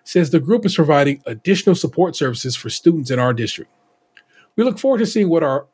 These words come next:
what our over twenty-one hundred student participants will continue to achieve with their resources and knowledge gained from the event, according to the statement.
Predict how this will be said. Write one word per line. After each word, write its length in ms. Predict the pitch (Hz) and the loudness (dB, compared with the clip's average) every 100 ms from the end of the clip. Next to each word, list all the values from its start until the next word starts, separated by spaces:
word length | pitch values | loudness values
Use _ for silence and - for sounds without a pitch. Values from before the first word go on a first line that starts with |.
| _ | _
what 200 | 156 156 | -2 0
our 220 | 143 147 | 2 2
over 160 | 143 139 | 2 0
twenty-one 380 | 139 214 208 185 | -2 0 2 2
hundred 220 | 175 160 | 2 0
student 220 | - 175 | -2 -2
participants 500 | 147 139 156 160 156 | 0 0 0 -2 -4
will 80 | 127 | -6
continue 340 | 131 123 165 | -6 0 0
to 140 | 156 139 | 0 -4
achieve 480 | 131 - 156 151 - _ - _ _ - | -4 -2 0 -2 -6 _ -20 _ _ 0
with 200 | 139 135 | 2 2
their 100 | 135 | 0
resources 680 | 120 - 170 175 175 160 - | 0 0 2 2 2 0 0
and 180 | 131 127 | -4 0
knowledge 400 | 147 151 151 123 | 2 4 2 0
gained 240 | 131 131 | -2 -2
from 140 | 127 127 | -2 -2
the 80 | |
event, 400 | 123 107 117 110 _ - | -4 -4 -6 -6 _ -14
according 400 | 117 151 151 135 | -4 2 2 0
to 160 | - 113 | -6 -8
the 80 | |
statement. 420 | 110 - 82 - | -10 -12 -14 -16